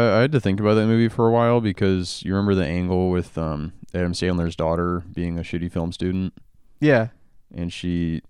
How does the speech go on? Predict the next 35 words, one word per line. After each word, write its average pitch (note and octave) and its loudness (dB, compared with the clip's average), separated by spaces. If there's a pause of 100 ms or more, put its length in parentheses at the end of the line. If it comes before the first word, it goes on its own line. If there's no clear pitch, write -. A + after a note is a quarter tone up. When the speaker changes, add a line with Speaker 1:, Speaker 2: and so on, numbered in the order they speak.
(100)
Speaker 1:
makes, G2 -4
like, G2 0
a F#2 0
couple F2+ -2
short D#2 -4
films E2+ -2
that - -4
they E2+ -2
show D#2+ -4
you E2+ -2
during G2 0
the G2+ 0
movie, G#2 0
like F2 -2 (160)
Pagina F2 -2
Man. G2+ -2 (340)
Speaker 2:
Yeah. C3 2 (960)
Speaker 1:
Do - -4
you A2 4
remember G#2 2
that A#2 0
one? A#2 -2
Speaker 2:
Yeah, D#3+ 2
I B2+ 4
remember A2 0
that. A2 -2 (280)
I've E3 2
seen C4 -4
the A3+ -2
movie, F#3+ -2
like, B2+ -2
two B2+ -4
or A#2+ -2
three A2+ -6
times. B2 -10